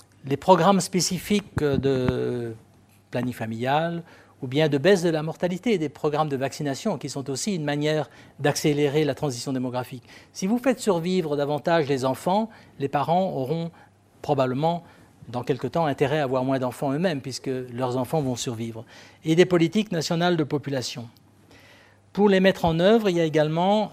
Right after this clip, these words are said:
euh, ça sont les instruments de mise en œuvre, il y a des leviers politiques, l'information, les lois et les règlements, la taxation et des investissements directs.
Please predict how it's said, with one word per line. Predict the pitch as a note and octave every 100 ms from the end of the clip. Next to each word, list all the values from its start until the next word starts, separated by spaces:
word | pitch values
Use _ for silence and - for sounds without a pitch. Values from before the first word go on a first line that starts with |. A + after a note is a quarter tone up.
| D#3
euh, | D3 C3+
ça | F3+
sont | -
les | D3+ C3
instruments | D3 - E3 E3 D3+
de |
mise | C3+ B2+
en | C3
œuvre, | D3 G#3+ G3+
il |
y | D3+
a |
des | C3 C#3+
leviers | E3+ C#3 C#3 E3+ B3 - - - - - - -
politiques, | E3 D#3 E3+ G#3+ -
l'information, | C#3+ D3+ D#3+ D3 C#3 - F3 A3 A3+ F#3
les | C#3+ C#3+
lois | D3+ D#3+ E3+ C#3+ - - -
et | C#3
les | C#3 C3+ B2+ B2+ A#2+ A#2+
règlements, | A2+ C3+ A#2+ B2+ D#3+ G3+ - - - -
la | C3
taxation | E3 D#3+ D3+ - - E3 F#3+ - - - _
et | C#3+ D#3+ E3+
des | D3+ C#3
investissements | D3+ C#3+ C3+ - C3 - D#3 D#3+ E3 -
directs. | C3 C#3+ C3+ A2+ - -